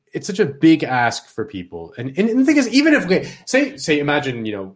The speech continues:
wave of a wand, everyone learns how to code, like, in Matrix style. You know, you implant the chip in your brain and you learn how to, you know, "I know Kung Fu. I can now learn how to code." Uh, in two seconds.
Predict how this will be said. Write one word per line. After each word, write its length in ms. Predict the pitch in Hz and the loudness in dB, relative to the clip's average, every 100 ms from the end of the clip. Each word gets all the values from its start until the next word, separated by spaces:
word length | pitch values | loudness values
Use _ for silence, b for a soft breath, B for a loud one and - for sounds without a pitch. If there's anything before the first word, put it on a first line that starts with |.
| _ | _
wave 300 | 147 160 175 | -2 0 0
of 60 | 156 | 0
a 80 | 135 | -4
wand, 340 | 107 95 87 | -4 -6 -2
everyone 320 | 165 165 160 | 0 2 0
learns 160 | 147 135 | 0 -2
how 80 | 131 | -4
to 60 | |
code, 340 | - 123 120 120 | -2 0 0 -2
like, 220 | 131 113 - | -2 -4 -4
in 200 | 131 135 | -6 0
Matrix 380 | 131 131 117 - | 0 0 -4 0
style. 320 | 113 98 95 | 0 0 -4
You 80 | 107 | -4
know, 100 | 113 | -4
you 180 | 107 | -4
implant 260 | 104 131 131 | -6 -6 -6
the 60 | 110 | -4
chip 240 | 170 165 | -4 -2
in 60 | 160 | -4
your 100 | 143 | 0
brain 300 | 139 131 131 | 0 2 0
and 120 | 117 | -2
you 80 | 117 | -2
learn 160 | 117 | 0
how 60 | 113 | 0
to, 100 | 113 113 | -4 -4
you 80 | 120 | -8
know, 80 | 110 | -4
"I 120 | 123 | 0
know 160 | 127 | 0
Kung 200 | - 120 | -2 -6
Fu. 220 | 104 107 85 | -6 -8 -8
I 80 | |
can 180 | 90 104 | -10 -8
now 220 | 107 113 | 0 0
learn 200 | 117 113 | 2 0
how 100 | 104 | -2
to 60 | 101 | -4
code." 360 | - 98 90 - b b b | -4 -6 -6 -10 b b b
Uh, 280 | 113 98 98 113 | -2 0 -2 -8
in 120 | 101 | -14
two 120 | 98 | -14
seconds. 460 | 95 - _ _ | -18 -20 _ _